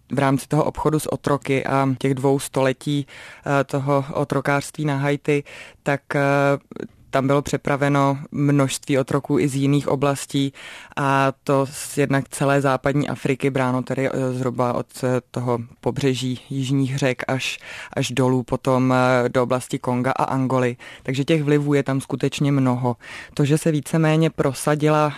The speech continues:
ve výraznější podobě ta vazba na tu tradici voodoo,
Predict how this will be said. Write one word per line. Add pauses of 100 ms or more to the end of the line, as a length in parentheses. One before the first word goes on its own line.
ve
výraznější
podobě (540)
ta
vazba
na
tu
tradici
voodoo,